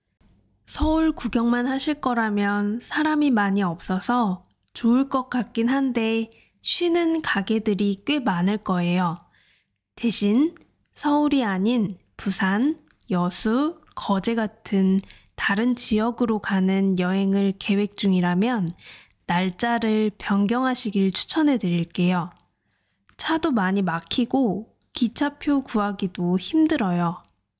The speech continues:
오늘은 이상하게 할 말이 많네요. 추석에 먹는 음식들도 이야기 나눠보고 싶은데 너무 길어질 것 같아서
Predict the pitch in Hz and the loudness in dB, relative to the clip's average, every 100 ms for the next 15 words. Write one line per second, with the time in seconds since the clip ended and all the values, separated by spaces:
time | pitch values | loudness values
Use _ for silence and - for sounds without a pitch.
0 | _ _ _ _ _ _ _ _ _ _ | _ _ _ _ _ _ _ _ _ _
1 | _ - 220 247 277 247 247 240 240 - | _ 0 2 4 4 2 2 2 0 -4
2 | _ 233 214 302 277 247 240 277 330 226 | _ -2 0 0 0 -2 -4 0 2 2
3 | 196 202 185 180 202 220 196 190 190 180 | 2 0 0 2 0 2 2 0 0 -4
4 | - - _ _ _ _ _ _ - 330 | -10 -20 _ _ _ _ _ _ -4 0
5 | 349 339 311 240 190 185 208 220 - 202 | 0 0 0 0 0 2 2 0 0 0
6 | 202 - - 240 226 - 190 190 185 196 | 0 -2 -4 -2 0 0 0 2 2 0
7 | 208 202 214 185 175 202 208 196 190 - | 0 0 0 0 0 -2 -2 -2 -2 -4
8 | - 185 180 247 226 185 _ _ _ _ | -4 0 0 0 -2 -6 _ _ _ _
9 | _ _ _ _ _ 185 180 196 208 226 | _ _ _ _ _ 0 2 2 2 0
10 | 208 - 196 226 247 247 226 196 190 175 | -2 -4 -2 0 0 -2 -2 -2 -2 -4
11 | - 185 - 240 190 180 | -2 -4 -2 -2 -2 -6